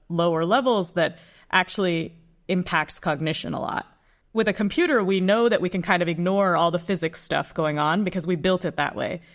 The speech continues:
We built it to just be, like, this clean interface that we write our math on top of. But who knows if that's what the brain is like?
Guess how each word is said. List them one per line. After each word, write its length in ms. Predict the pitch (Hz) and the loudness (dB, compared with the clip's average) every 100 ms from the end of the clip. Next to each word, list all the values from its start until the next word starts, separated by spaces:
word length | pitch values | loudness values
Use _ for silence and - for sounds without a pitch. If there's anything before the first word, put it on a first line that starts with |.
| - | -10
We 140 | - 190 | -2 0
built 280 | 190 220 220 | 2 2 0
it 120 | 185 | -4
to 80 | - | -2
just 240 | 180 - | -4 -2
be, 220 | 180 165 | 0 0
like, 200 | 160 - - _ _ _ | 0 -4 -8 _ _ _
this 200 | 180 - 160 _ _ _ | -4 -4 -12 _ _ _
clean 340 | - 226 202 175 | -4 0 2 2
interface 600 | 170 160 - 139 - - | 0 -2 -2 -2 -2 -2
that 120 | 151 | -2
we 360 | 160 156 156 - _ | 0 0 -2 -6 _
write 320 | 160 170 165 | 2 2 2
our 140 | 160 151 | 0 2
math 340 | 156 160 - | 2 0 0
on 140 | 147 | -4
top 260 | 147 147 - | -2 -4 -2
of. 220 | 98 170 - - - _ | -6 -6 -12 -20 -20 _
But 220 | 165 180 - - _ | 2 2 0 -12 _
who 120 | 180 233 | 0 2
knows 260 | 226 220 | 4 2
if 80 | 196 | 0
that's 220 | 180 180 | 0 0
what 100 | 180 | -2
the 80 | 165 | -4
brain 220 | 160 151 | -2 -2
is 140 | 143 - | -4 -4
like? 260 | - - | -6 -10